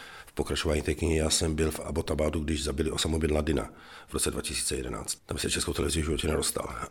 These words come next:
A naštěstí Česká televize, to byl Martin Řezníček, mi to toleroval, protože věděl, že ta Česká televize taky z toho bude něco mít. A ta, ta C N N mi jako věděl, že pracuji pro Českou televizi, takže když jsem pro ně byl za jejich prachy v, třeba v Kábulu,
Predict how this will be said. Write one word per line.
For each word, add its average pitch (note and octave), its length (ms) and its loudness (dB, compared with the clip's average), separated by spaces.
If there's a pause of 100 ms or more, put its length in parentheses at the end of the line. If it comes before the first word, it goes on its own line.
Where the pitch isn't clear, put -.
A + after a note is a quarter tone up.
(320)
A - 60 4
naštěstí D#2 960 4
Česká - 300 0
televize, D#2+ 300 2
to E2+ 60 4
byl E2+ 80 6
Martin D#2+ 300 2
Řezníček, D#2 560 0
mi D2+ 100 0
to E2+ 140 0
toleroval, C2+ 480 2 (100)
protože E2+ 360 2
věděl, F2 240 6
že F2 100 4
ta - 120 2
Česká F#2 260 2
televize F#2 280 4
taky E2+ 200 -2
z - 40 0
toho D#2+ 140 4
bude C#2+ 160 2
něco C#2+ 200 0
mít. - 440 -4
A D2 40 -4
ta, - 160 -2
ta - 160 -2
C - 200 4
N F2+ 80 8
N G2 100 8
mi G2+ 80 8
jako F#2+ 220 4
věděl, D#2 260 2
že F2+ 100 2
pracuji E2 280 -2
pro D#2 80 -6
Českou F2 240 -2
televizi, E2+ 300 2
takže E2+ 200 2
když D2+ 140 0
jsem F2+ 120 2
pro F2+ 160 2
ně F#2+ 140 6
byl F2+ 120 4
za D2+ 140 0
jejich E2+ 220 2
prachy - 260 -4
v, - 120 -8
třeba C#2+ 220 0
v - 80 -6
Kábulu, C#2 520 2